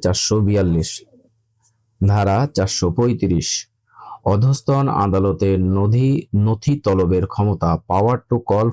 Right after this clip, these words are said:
for record of inferior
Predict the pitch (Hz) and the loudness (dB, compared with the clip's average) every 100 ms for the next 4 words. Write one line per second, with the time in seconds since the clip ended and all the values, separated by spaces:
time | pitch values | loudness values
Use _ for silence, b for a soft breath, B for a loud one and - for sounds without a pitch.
0 | - 107 101 92 98 127 127 127 _ _ | -2 -2 0 0 0 0 0 -2 _ _
1 | _ _ _ - 92 92 - - _ _ | _ _ _ -2 0 0 -4 -16 _ _
2 | _ _ _ _ _ _ _ _ _ _ | _ _ _ _ _ _ _ _ _ _
3 | _ _ _ _ _ _ _ _ _ _ | _ _ _ _ _ _ _ _ _ _
4 | _ _ _ _ _ _ _ _ _ _ | _ _ _ _ _ _ _ _ _ _
5 | _ _ _ 139 135 127 156 156 156 151 | _ _ _ 0 0 0 0 2 2 2